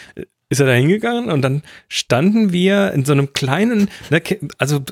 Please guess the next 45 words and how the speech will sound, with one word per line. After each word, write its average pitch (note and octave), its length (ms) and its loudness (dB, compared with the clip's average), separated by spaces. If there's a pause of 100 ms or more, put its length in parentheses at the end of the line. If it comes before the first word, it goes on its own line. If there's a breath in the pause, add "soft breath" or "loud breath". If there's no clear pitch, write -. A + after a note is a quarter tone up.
(180)
da C3 140 0
war F3+ 80 2
so G3+ 80 2
ein F#3 60 2
kleiner F#3 300 4
Tresen F3 520 0
und C3 200 -2
du D#3 60 0
konntest F3+ 480 0
als - 340 -2 (360)
Besucher D3 440 2
quasi C#3+ 440 0
gerade D3+ 320 0
so D#3+ 140 -2
zwei D3 280 0
Personen D#3 800 0 (440)
zwischen - 360 0
Türe F3 260 2
und C#3 160 -2
Tresen C3 380 2
kriegen. F#2+ 560 -2
Also A2+ 160 0
die A2+ 100 -6
Tür D3 160 0
muss C#3 220 0
offen B2+ 240 0
bleiben, G2+ 400 0
ne? C3 260 -2
Dann A#2+ 160 -4
sind A2+ 160 -4
wir A2+ 60 -2
dann A#2 160 0
da A2 80 2
so A2 100 -4
vor - 140 -4
diesem G2+ 200 -6
Tresen C#3+ 300 -4
gestanden F#3+ 420 -2 (360 loud breath)
und B2+ 80 -2
dann C#3 180 2
kam D#3+ 420 0
aus C3 300 0
der - 220 -2
Ecke F3 220 0
hinten, C#3 520 0